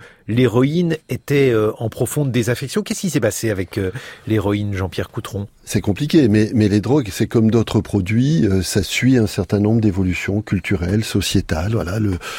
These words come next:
Speaker 2: l'héroïne est une drogue qui, à une époque, a eu un, un attrait. Elle peut revenir là, euh, non pas sous forme d'héroïne, mais avec l'épidémie des opiacés qu'on a en Amérique du Nord sous forme de médicaments. Hein, ça ne se prend plus en injectable, ainsi de suite.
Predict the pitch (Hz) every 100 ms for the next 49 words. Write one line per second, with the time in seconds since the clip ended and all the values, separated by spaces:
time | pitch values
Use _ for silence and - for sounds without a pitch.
0 | - 98 107 110 127 113 - 110 113 98
1 | 101 120 117 - 107 98 95 101 - 117
2 | - 92 95 107 92 92 - - - 98
3 | 95 98 - 104 139 190 - 135 120 160
4 | 156 117 101 147 143 143 135 120 123 123
5 | 113 - - - - 101 104 127 135 123
6 | 113 120 117 113 117 117 110 101 104 -
7 | 104 107 104 107 113 104 92 107 - 104
8 | - 117 113 101 - - 107 107 110 101
9 | 107 104 107 95 101 101 107 107 101 -
10 | - - 110 - 113 107 101 113 120 120
11 | 113 117 107 104 120 190 107 117 - 90
12 | - - 101 - 113 117 - - 98 101
13 | 104 95 104 - 110 123 107 98 113 -
14 | 175 190